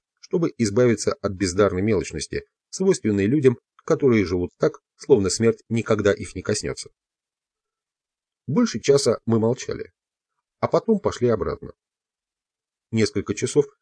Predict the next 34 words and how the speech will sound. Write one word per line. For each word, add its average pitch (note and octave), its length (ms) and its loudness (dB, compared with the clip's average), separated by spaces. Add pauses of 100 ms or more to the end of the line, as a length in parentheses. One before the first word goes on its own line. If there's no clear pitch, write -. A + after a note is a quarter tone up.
(180)
мы A2 200 0
петляли F#2 480 0 (120)
по G2+ 80 -2
пустынному E2 580 -4
Чапаралю. F2 560 -6 (720)
Я G#2+ 220 4
не B2 120 -2
спрашивал, A2 560 -2
для G2 200 -6
чего D#2+ 240 -4
это F2 120 -4
нужно. D2 360 -6 (440)
Это D3 300 0
не A2 220 0
имело F2 240 0
значения. D#2+ 600 -6 (840)
Каким-то - 420 -2
образом E2 540 -2 (480)
Дону D#3 300 2
Хуану A#2+ 480 2
удалось G#2+ 460 2
вернуть G#2+ 400 0
мне F#2 200 -2
давно G2 320 -2
забытое G#2 500 0 (260)
чувство - 460 -2
огромной G2+ 500 0
радости F#2 500 -2 (240)
просто C3 340 0
от - 240 -10
того, D#3 300 0 (100)
что - 180 -8
я G2+ 120 0
есть, - 360 -6